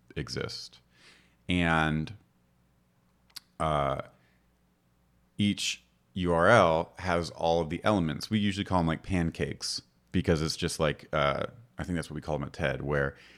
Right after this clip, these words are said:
each, you know, section of, like, a marketing page or even just any U I that's, like, scrollable is just, like, a s-,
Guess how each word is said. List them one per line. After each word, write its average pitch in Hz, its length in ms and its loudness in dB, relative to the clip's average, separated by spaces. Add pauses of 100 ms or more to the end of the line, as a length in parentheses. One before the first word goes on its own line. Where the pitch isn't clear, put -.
(320)
each, - 400 -2
you 92 100 0
know, 71 100 -2
section 87 480 0
of, 73 100 -2
like, 76 120 -2
a 73 60 -4
marketing 104 420 4
page 92 360 0
or 80 120 0
even 80 220 -2
just 76 200 -6
any 85 140 0
U 78 220 0
I 76 180 6
that's, 71 320 -2
like, 76 180 -4
scrollable 67 840 -2
is 76 120 -6
just, 76 240 -8
like, 73 120 -4
a 76 40 -8
s-, - 180 -6